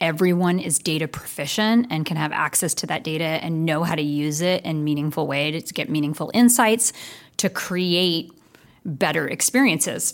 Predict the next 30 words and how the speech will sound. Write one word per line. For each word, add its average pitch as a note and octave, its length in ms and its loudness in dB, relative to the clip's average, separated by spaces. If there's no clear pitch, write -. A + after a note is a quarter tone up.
for D#3+ 640 0
their D3+ 380 -4
customers, D#3 600 -2
consumers, D3+ 760 -2
their C#3 200 -8
patients, D3+ 540 -2
their D3+ 160 -2
shoppers, D3+ 520 -2
whatever F#3+ 380 0
your F#3 160 -2
industry E3+ 540 -2
is, D#3+ 180 -4
whatever D#3+ 300 -4
your D#3+ 180 -6
business D#3 480 0
is. D#3 320 0
That G3 300 0
said, A3+ 380 0
the G3+ 80 0
heart C#4+ 420 -2
side F#3 300 0
of E3+ 100 0
it E3+ 260 -2
is E3+ 680 -2
you G#3+ 120 2
could A#3+ 140 2
have G3 300 4
all F#3+ 160 6
that E3+ 180 2
information E3 1080 2